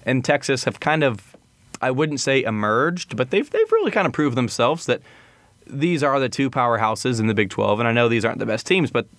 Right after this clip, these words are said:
you know, they're, they're not gonna go three and six this year in the Big twelve like they were kind of on pace to. They're not gonna do that. Oklahoma played well.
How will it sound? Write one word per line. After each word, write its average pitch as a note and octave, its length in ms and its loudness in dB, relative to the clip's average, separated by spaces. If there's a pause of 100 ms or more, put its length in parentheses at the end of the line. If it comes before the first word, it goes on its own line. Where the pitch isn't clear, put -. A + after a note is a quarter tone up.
you C3 80 -2
know, A2+ 100 2
they're, B2 240 2
they're D#3 160 -2
not D#3+ 220 0
gonna A#2+ 340 -2 (460)
go A#2 480 -2 (100)
three C#3 340 0
and A2 120 -2
six - 300 -2
this G#2+ 200 -4
year A2 140 2
in G#2 80 0
the G2+ 60 -2
Big G#2 140 -2
twelve G#2+ 320 0
like G#2+ 140 -4
they A2 100 -4
were G#2+ 120 -4
kind A2+ 180 0
of G2+ 80 0
on G#2 160 0
pace A2 260 -4
to. - 300 -12
They're G#3+ 100 0
not D#3+ 140 0
gonna G#2+ 180 -8
do G2 140 -8
that. A#2 240 -4 (500)
Oklahoma D#3 440 0
played D3+ 180 -2
well. C3 340 0